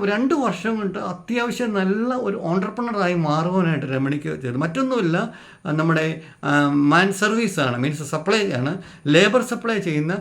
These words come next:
ഒരു ഇതിലേക്ക് വന്നു. ആ ലേബർ സപ്ലൈ ക്രമേണ അല്പം കൂടെ വ്യാപിച്ചതിന് ശേഷം ഇങ്ങനെ റെൻറ്റിന് മറ്റുള്ള ഈ, ഉം, ഈ കട്ടിംഗ് മെഷീന്, ഡ്രില്ലിങ് മെഷീന്, മറ്റുള്ള കാർഷികോപകരണങ്ങൾ, ആ, അത്തരത്തിലുള്ള ചെറിയൊരു സംരംഭം, ഒരു സംഗതി ലോൺ എടുത്ത് അവിടെ ആരംഭിക്കുകയുണ്ടായി.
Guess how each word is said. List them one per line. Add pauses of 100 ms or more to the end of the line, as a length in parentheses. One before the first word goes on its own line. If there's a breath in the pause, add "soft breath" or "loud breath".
(300 loud breath)
ഒരു
ഇതിലേക്ക്
വന്നു.
ആ
ലേബർ
സപ്ലൈ
ക്രമേണ
അല്പം
കൂടെ
വ്യാപിച്ചതിന്
ശേഷം
ഇങ്ങനെ (520 loud breath)
റെൻറ്റിന്
മറ്റുള്ള
ഈ, (440 loud breath)
ഉം,
ഈ (200)
കട്ടിംഗ്
മെഷീന്, (300)
ഡ്രില്ലിങ് (100)
മെഷീന്,
മറ്റുള്ള
കാർഷികോപകരണങ്ങൾ,
ആ, (180)
അത്തരത്തിലുള്ള
ചെറിയൊരു
സംരംഭം, (360 loud breath)
ഒരു (380)
സംഗതി (400 loud breath)
ലോൺ
എടുത്ത്
അവിടെ
ആരംഭിക്കുകയുണ്ടായി.